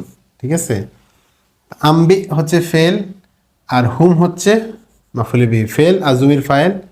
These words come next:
ফেল ফাইলের পরে যেটা আসে, এই জমিরটা জমির মানসুব মুত্তাসিল, তারকিবে মাফুল। তাহলে এটা হচ্ছে ফেল, জমির ফাইল, হুম হচ্ছে মাফুল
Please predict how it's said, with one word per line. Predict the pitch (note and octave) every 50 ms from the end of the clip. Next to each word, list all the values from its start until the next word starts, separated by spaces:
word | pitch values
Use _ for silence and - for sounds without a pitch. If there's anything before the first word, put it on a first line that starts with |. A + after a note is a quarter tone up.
| _ _ _ _ _ _ _ -
ফেল | D3+ D3+ C#3+
ফাইলের | - E3 D#3+ D#3+ D#3
পরে | D3+ E3+ D#3+ E3 D#3
যেটা | D#3+ D#3+ E3 F3 E3
আসে, | D#3 D#3+ - E3
এই | D#3+ D#3 D3+
জমিরটা | D3 D3+ D3+ D3+ D3+ D3+ E3 D3+
জমির | C#3+ D3 D3+ D3+ D3+
মানসুব | C#3+ C#3 C3+ C3 - D3 C#3
মুত্তাসিল, | C#3 C#3 C#3 - D3 C#3 D3+ D3 C#3+
তারকিবে | C#3+ C3+ B2 B2 A#2+ - - F#3+ A3+ - - - _ _ _ _ _ _ _ -
মাফুল। | A#2 A#2 A2 - - - G2+ G2 G2+ - _ _ _ _ _ -
তাহলে | B2 A#2+ B2+
এটা | B2+ C3+ D3
হচ্ছে | C#3+ C#3+ - D#3
ফেল, | C#3+ D3 - - - C3+ C3+ C#3 C#3+ D3+ E3+ E3+ - - - - _ _ _ _ _ _ _ _ _ _ _ _ _ - - - _ _ _ _ _ - - - - A#2+ A#2 A2+
জমির | C3 C3+ C#3 C#3+ D3 C#3
ফাইল, | - - C3+ C3 C3 C3 C3+ C#3 D3+ D#3 E3 E3+ E3 - - - _ _ _ _ _ _ _ _ _ _ _ _ _ _ _ - - - - -
হুম | C3+ C#3 C#3+
হচ্ছে | D3 C3 - - D#3+ F3 F#3 F#3 F#3 - - _ _ _ _ _ _ _ _ _ _ _ _ _ _ _ _ _ _ _ _ _ _ _ -
মাফুল | B2 B2 B2 B2 - C#3 D3+ F3+